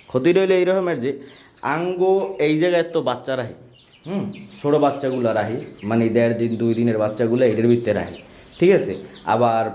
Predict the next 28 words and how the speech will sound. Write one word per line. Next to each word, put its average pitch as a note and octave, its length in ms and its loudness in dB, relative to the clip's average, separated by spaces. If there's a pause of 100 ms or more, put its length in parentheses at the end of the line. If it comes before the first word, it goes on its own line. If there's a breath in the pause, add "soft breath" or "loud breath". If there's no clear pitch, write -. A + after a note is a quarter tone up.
পনেরো C#3+ 360 0
বিশ C#3+ 120 -2 (100)
দিনের C3+ 260 0
বাচ্চাগুলো C#3+ 440 -4 (760)
এইটার C#3 240 2
ভিতরে A#2 280 -4
রাখে, F2+ 180 -4 (160)
এটা C#3+ 180 4
তো - 100 -2
আপনারা A#2 240 2 (120)
জানেন, G#2+ 240 -4 (680)
ঠিক G#3+ 180 2
আছে। - 160 -4 (440)
এখন F3+ 200 2 (200)
এইটার E3 260 2
ভিতরে F#3+ 240 -2
যে F#3+ 100 0
সময় F3 260 -2
রাখছি, E3 300 -4 (140)
একটা D3+ 220 -6
ইট D3 140 -4
দিয়ে D#3+ 140 0
থুইছিলাম, D#3+ 380 0 (100)
উপরে C#3+ 240 -4
একটা C#3 200 -6
ইট C3 120 -6
দিয়ে D#3 140 0
থুইছিলাম। D#3 360 0